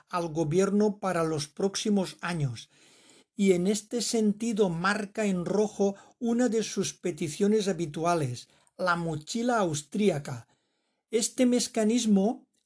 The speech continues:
consiste en la aportación por parte de la empresa de un fondo para cada trabajador que después puede recuperar al jubilarse, por despido o parcialmente se,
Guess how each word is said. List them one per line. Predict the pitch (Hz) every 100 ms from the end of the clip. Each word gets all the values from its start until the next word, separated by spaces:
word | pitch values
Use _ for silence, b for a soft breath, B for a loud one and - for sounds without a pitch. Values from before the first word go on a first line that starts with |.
| -
consiste | 196 190 - 240 247 - 240 226
en | 214
la | 202 180
aportación | 170 - 180 - 175 151 233 233
por | 202 185 -
parte | 214 214 226
de | 220
la | 220
empresa | 202 190 208 226 220 208
de | 185 175
un | 190 226
fondo | 202 - 220 220 233 226
para | 190 170
cada | 151 196 220
trabajador | 208 202 185 143 170 180 208 214 b b b
que | 190
después | 160 147 - 208 214 - _ _
puede | - 214 233 208
recuperar | 180 175 151 233 240 208 190 196 214 -
al | 180 175
jubilarse, | 147 220 190 180 190 202 - - 131 - b b b _ -
por | 165 147
despido | 147 - - 247 262 262 262 B - 226
o | 254 254
parcialmente | 208 175 151 - 208 226 220 190 196 226 226 214 202 233 b b b b
se, | - - 202 175